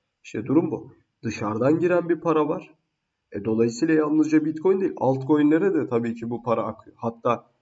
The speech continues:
bir noktadan sonra Bitcoin'den altcoin'lere akıyor. Bitcoin dışarıdan alıyor, altcoin'ler Bitcoin'den alıyor tarzında, e, buna benzer bir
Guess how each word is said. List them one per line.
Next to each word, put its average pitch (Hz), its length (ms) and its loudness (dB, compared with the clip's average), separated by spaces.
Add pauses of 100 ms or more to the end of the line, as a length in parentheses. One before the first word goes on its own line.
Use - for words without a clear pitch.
(320)
bir 131 140 2
noktadan 135 480 4
sonra 160 380 0 (320)
Bitcoin'den 180 880 0
altcoin'lere 117 720 -2
akıyor. 104 500 -10 (1120)
Bitcoin 123 540 0
dışarıdan 113 480 -4
alıyor, 120 440 0 (280)
altcoin'ler 151 680 4
Bitcoin'den 160 540 4
alıyor 113 360 -2
tarzında, 120 680 0 (440)
e, 117 180 2
buna 151 280 6
benzer 117 500 4
bir 160 200 -4